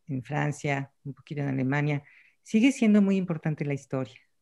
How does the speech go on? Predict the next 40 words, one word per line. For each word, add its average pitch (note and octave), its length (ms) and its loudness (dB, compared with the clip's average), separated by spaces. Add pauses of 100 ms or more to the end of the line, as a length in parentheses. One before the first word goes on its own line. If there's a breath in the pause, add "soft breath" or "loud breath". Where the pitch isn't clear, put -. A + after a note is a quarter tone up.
(140)
mucho D3+ 240 -4
más F3 240 0
que F3+ 140 -2
la C3 260 -4
filosofía C3 680 -2
o C3 100 -4
que B2+ 180 -4
una C#3 280 -4
dimensión C3+ 580 -4 (380 soft breath)
como C#3+ 140 -4
la C#3 100 -4
que - 120 -18
tú - 100 -10
estabas C#3+ 260 0
mencionando. A#2+ 580 -6 (420)
Y D3+ 60 -6
la E3 80 2
historia E3+ 380 0
es A3+ 120 -4
importante, E3+ 720 0 (260)
y D3+ 120 0
ahora E3+ 240 4
que F3+ 100 -4
escuchaba D#3 320 -4
yo D#3+ 120 2
a D3+ 40 0
Sandra C#3+ 360 -4
hablar, B2 360 -4 (320)
pensaba F3 340 2
yo, E3 320 2
hay E3+ 180 2
una, F3+ 340 0
hay D#3+ 180 0
una E3+ 340 0 (380)
respuesta F3 580 -2
para C#3 140 0
lo B2+ 120 -6
que - 60 -16
está C#3+ 180 -2
diciendo, B2 480 -6